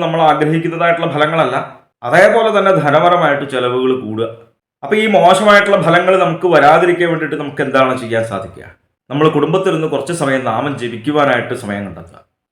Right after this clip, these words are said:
പ്രത്യേകിച്ച് ഗുരുവായൂരപ്പനെ മനസ്സിരുത്തി അങ്ങോട്ട് പ്രാർത്ഥിക്കുക. നമ്മളുടെ സമീപ പ്രദേശത്തുള്ള വൈഷ്ണവ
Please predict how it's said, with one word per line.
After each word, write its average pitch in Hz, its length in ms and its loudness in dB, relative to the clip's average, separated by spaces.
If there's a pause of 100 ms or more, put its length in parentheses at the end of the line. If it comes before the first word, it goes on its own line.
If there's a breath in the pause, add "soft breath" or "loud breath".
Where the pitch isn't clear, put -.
(100)
പ്രത്യേകിച്ച് 240 680 2
ഗുരുവായൂരപ്പനെ 170 640 4
മനസ്സിരുത്തി 151 440 -2
അങ്ങോട്ട് 123 220 -6
പ്രാർത്ഥിക്കുക. 87 480 -12 (400)
നമ്മളുടെ 170 280 0
സമീപ 175 380 2
പ്രദേശത്തുള്ള 165 580 0
വൈഷ്ണവ 147 380 0